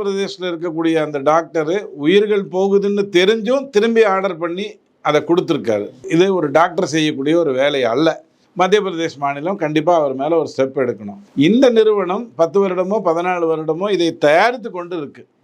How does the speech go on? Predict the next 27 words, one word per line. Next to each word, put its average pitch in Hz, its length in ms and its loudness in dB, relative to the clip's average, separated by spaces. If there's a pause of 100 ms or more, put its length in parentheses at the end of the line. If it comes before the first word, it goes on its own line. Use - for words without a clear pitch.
(160)
காஃப் 175 420 2
சிரப்புங்கிறது 175 680 0
எப்போதுமே 135 520 0 (560)
நிறைய 160 360 2
பேருக்கு 165 300 0
ஒரு 156 120 2
ஹேபிட் 139 400 0
இருக்கு. 110 300 -16 (480)
கொஞ்சம் 165 440 4
ஜுரம் 151 260 4
வந்த 151 240 2
உடனே 147 280 -2
டோலா 143 560 0
சாப்பிட்றது, 107 560 -10 (640)
முன்னெல்லாம் 165 340 4
பேராசிட்டமால் 160 640 2
சாப்பிடுவாங்க. 107 680 -4 (460)
And 139 260 2
கொஞ்சம் 196 340 4
இருமல் 180 720 2
சளின்னா 170 380 2
உடனே 160 340 -2
காஃப் 156 220 0
சிரப்பு 147 320 -6
கொடு, 117 220 -14 (260)
ரொம்ப 226 340 4
டேஞ்சரஸ். 214 640 -2